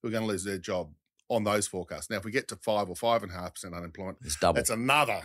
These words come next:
Speaker 1: hundred, hundred and twenty thousand people on top of that.
Speaker 2: But they are forecasting four and a half percent, and, uh,
Speaker 1: Correct.
Speaker 2: and the only way they're gonna get four and a half percent if employers start feeling the pinch, and the only way they're gonna get employers to start to feel the pinch
Speaker 1: Yeah.
Speaker 2: is by c-,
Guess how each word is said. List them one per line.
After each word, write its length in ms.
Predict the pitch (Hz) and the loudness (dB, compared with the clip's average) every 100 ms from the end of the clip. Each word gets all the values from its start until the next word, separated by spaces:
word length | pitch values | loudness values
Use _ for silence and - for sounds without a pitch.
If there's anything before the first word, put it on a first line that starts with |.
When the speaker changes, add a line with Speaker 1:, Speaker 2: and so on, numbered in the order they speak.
| - - | -10 -6
Speaker 1:
hundred, 400 | - 117 101 85 - | 0 2 2 -2 -2
hundred 220 | 117 98 | -2 -2
and 100 | 90 | -4
twenty 200 | 98 92 | -8 -8
thousand 360 | 90 82 85 | -6 -6 -6
people 240 | 85 90 87 | -10 -10 -8
on 80 | 87 | -10
top 200 | 76 76 | -12 -12
of 60 | |
that. 100 | - - | -12 -4
Speaker 2:
But 120 | - 95 | 2 6
they 160 | 113 | 6
are 100 | 107 | 6
forecasting 520 | 98 90 87 78 82 | 4 4 4 4 0
four 160 | 71 80 | -2 -2
and 80 | 71 | 0
a 20 | |
half 160 | 71 - | -2 -2
percent, 320 | - 78 90 | -4 -2 -2
and, 200 | 82 76 | -2 2
uh, 220 | 76 73 | 4 6
Speaker 1:
Correct. 160 | 117 80 | 4 2
Speaker 2:
and 160 | 80 | 2
the 180 | 82 82 | 2 2
only 140 | 90 | 2
way 140 | 90 85 | 2 0
they're 140 | 80 | 0
gonna 180 | 80 78 | -2 2
get 160 | 120 - | 2 2
four 200 | 101 80 | 2 0
and 80 | |
a 60 | 78 | -2
half 100 | 73 | -4
percent 300 | 78 - 82 | -4 -2 -4
if 100 | 78 | -6
employers 540 | 76 78 85 80 - - | -8 -4 -2 2 0 2
start 320 | - 82 78 | 0 2 0
feeling 280 | - 80 76 | 0 -4 -4
the 80 | 64 | -6
pinch, 420 | - 98 113 - - - | -4 -2 0 -4 -6 -6
and 240 | 71 73 | -6 -4
the 140 | 71 90 | -2 0
only 100 | 101 | 2
way 140 | 87 | 2
they're 100 | 80 | 2
gonna 200 | 80 76 | -2 -4
get 120 | 78 | -4
employers 360 | 78 73 87 71 | -6 -4 -4 -2
to 60 | 73 | -2
start 220 | 73 62 | -4 -4
to 60 | |
feel 140 | - 73 | -6 -10
the 60 | |
pinch 280 | 67 87 82 | -6 -6 -4
Speaker 1:
Yeah. 60 | 76 | -4
Speaker 2:
is 40 | |
by 160 | - | -4
c-, 60 | 73 | -6